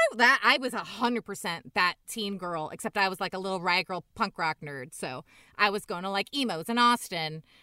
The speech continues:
when it was still on Red River. Um, and it was, like, all ages, and it was, like, the cool place to be 'cause you could go see, like, you know, I went and saw Bratmobile, and I never got to see Bikini Kill in their heyday, but I saw Bratmobile, I saw Sleater-Kinney, like, all these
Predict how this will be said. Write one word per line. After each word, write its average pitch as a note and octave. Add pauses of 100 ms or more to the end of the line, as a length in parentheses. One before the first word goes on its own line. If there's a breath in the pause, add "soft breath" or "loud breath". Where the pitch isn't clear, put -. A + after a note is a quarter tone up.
(100)
when A3
it F3
was E3+
still G#3+
on A3
Red A3+
River. F#3 (220)
Um, E3 (320)
and G3
it F3
was, E3+
like, F#3
all A#3
ages, F#3+
and E3+
it D#3
was, E3
like, E3+
the F#3+
cool A3+
place A#3+
to D4
be B3
'cause F3+
you G3
could E3+
go F#3
see, F3+ (600 soft breath)
like, F#3 (220)
you G3+
know, E3 (180)
I G3 (160)
went F#3
and A3
saw C4+
Bratmobile, F#3
and E3
I F#3
never B3
got C4+
to A#3+
see B3+
Bikini A#3
Kill F3
in D#3+
their G3+
heyday, D#3
but D#3
I D3+
saw B3
Bratmobile, A#3+
I F3+
saw E3
Sleater-Kinney, B3+
like, G3+
all D4
these C#4